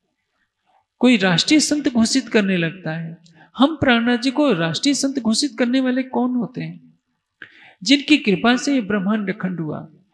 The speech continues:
जो कहते हैं कि "क्या देखी रे दुनिया जो इनको न किया अखंड, सबको पूर्ण ब्रह्म सच्चिदानंद आए हैं।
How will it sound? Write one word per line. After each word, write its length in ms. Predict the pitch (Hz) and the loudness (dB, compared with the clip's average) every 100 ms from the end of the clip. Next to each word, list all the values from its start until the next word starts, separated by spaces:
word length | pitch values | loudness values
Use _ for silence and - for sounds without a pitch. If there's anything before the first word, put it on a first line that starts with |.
| _ - | _ -10
जो 120 | 175 | -6
कहते 340 | 202 180 170 214 | -2 -2 -2 -2
हैं 260 | 180 175 | -2 -4
कि 100 | 175 | -6
"क्या 240 | 175 190 190 | -6 -4 -2
देखी 380 | 170 175 185 185 | -2 -4 0 0
रे 160 | 170 | 0
दुनिया 440 | 156 170 175 170 156 | -2 -4 -2 -2 -4
जो 220 | 147 175 | -4 -4
इनको 320 | 165 165 202 | -4 -4 -4
न 120 | 165 | -4
किया 260 | 160 175 160 | -6 -6 -6
अखंड, 400 | 160 165 160 170 - _ - _ - | -6 -10 -10 -12 -20 _ -20 _ -2
सबको 400 | 294 285 - 320 | 2 2 2 2
पूर्ण 380 | 320 269 294 | 2 2 2
ब्रह्म 300 | 254 240 320 | 0 0 0
सच्चिदानंद 800 | 320 - 240 - 269 240 269 285 | -2 -2 -2 2 2 4 2 2
आए 200 | 247 185 | 0 0
हैं। 540 | 185 165 165 - - | -2 -4 -8 -14 -20